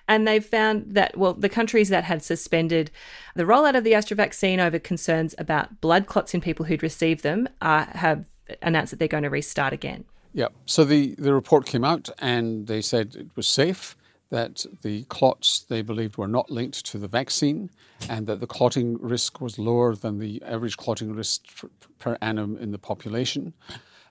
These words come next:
Speaker 2: Um, they did not c-, totally discount this issue of cerebral vein thrombosis in the presence of low platelet counts, um, and they say they're going to do more work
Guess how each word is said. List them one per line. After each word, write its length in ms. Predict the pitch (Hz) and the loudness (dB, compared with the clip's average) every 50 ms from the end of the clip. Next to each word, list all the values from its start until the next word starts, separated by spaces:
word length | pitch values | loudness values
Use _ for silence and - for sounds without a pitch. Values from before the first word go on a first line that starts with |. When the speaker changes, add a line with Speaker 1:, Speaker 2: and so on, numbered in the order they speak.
| _ _ | _ _
Speaker 2:
Um, 420 | 131 123 123 123 120 120 117 120 - | 2 4 4 4 4 4 2 0 -4
they 680 | - 127 123 120 123 117 117 117 113 110 110 113 110 - _ _ _ - - - - _ - 139 123 _ | -6 -8 -4 -2 0 0 0 0 0 -2 -4 -6 -10 -12 _ _ _ -16 -16 -16 -20 _ -18 -18 -16 _
did 160 | - 127 110 | -4 -4 2
not 220 | 117 139 139 - - - | 4 4 4 4 -2 -12
c-, 60 | - - | -16 -14
totally 360 | - - 131 123 147 135 123 | 0 2 2 4 4 2 0
discount 640 | 98 - 127 - - - 127 127 135 120 - - - - - | 2 0 -2 -2 -2 -2 0 0 0 -2 -6 -10 -18 -20 -18
this 380 | - 123 113 120 117 113 - - | -16 -10 -8 -6 -6 -4 -6 -4
issue 480 | - 123 120 - - 143 139 139 143 - - | -4 -4 -4 -2 -2 -2 -2 -2 -2 -2 -2
of 340 | 110 107 107 107 107 120 - _ - - _ | -2 0 0 -2 -4 -8 -16 _ -20 -20 _
cerebral 500 | - - - 127 123 127 117 104 110 104 | -6 2 6 6 6 6 4 2 -2 -2
vein 260 | 90 120 117 120 123 | 0 0 0 0 0
thrombosis 760 | 117 - - 123 120 117 123 123 127 - - 139 123 - - | -2 -2 -2 0 0 0 -2 -4 -2 -2 -4 -4 -2 -4 -4
in 120 | - 117 107 | -4 -4 -6
the 80 | 107 | -6
presence 460 | 98 - - 110 110 113 110 101 - - | -6 -4 -4 -4 -4 -6 -6 -6 -6 -6
of 280 | - 107 104 107 - - | -6 -8 -8 -10 -10 -6
low 200 | 104 117 117 113 | -2 -2 -2 -2
platelet 460 | - - - 127 - - 143 - - | -4 -4 -6 -6 -4 -4 -8 -10 -4
counts, 480 | - 143 147 160 - - - - - - _ - - - - - _ _ _ _ | -4 -2 -2 -2 -6 -8 -10 -10 -10 -12 _ -20 -20 -20 -20 -20 _ _ _ _
um, 280 | 123 120 117 113 110 113 - | -2 -2 0 -2 -2 -4 -6
and 180 | 110 110 107 | -6 -6 -6
they 100 | 110 110 | -6 -6
say 180 | 101 - - 113 | -6 -4 -4 -4
they're 120 | 104 110 | -4 -4
going 160 | 101 - 107 | -6 -6 -6
to 140 | 98 - 110 | -6 -8 -8
do 300 | 107 - 110 110 117 - - | -6 -6 -4 -2 -4 -4 -4
more 300 | 113 113 110 110 113 - | -4 -4 -4 -4 -6 -6
work 420 | - 185 127 120 120 - - - | -6 -2 0 0 0 -2 -4 -14